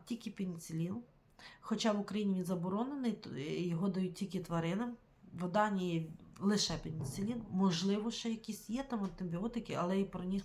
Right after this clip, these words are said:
навіть не знаю. Лише пеніцилін. Стоїть копійки, немає ніяких побічних дій, не впливає на шлунок, ні на що не впливає. Ну,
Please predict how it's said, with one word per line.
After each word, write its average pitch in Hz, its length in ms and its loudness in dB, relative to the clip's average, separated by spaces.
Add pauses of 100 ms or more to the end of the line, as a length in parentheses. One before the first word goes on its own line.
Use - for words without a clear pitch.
навіть 170 280 -4
не 170 140 -2
знаю. 147 340 -2 (640)
Лише 220 320 2
пеніцилін. 165 480 -4 (120)
Стоїть 233 480 2
копійки, 165 640 -4 (800)
немає 233 520 8
ніяких 175 560 2
побічних 165 680 0
дій, 160 360 -4 (320)
не 220 120 8
впливає 240 580 6
на 190 140 2
шлунок, 190 560 2
ні 185 140 2
на 170 140 0
що 165 220 -2
не 156 140 -4
впливає. 196 580 2 (220)
Ну, 202 200 0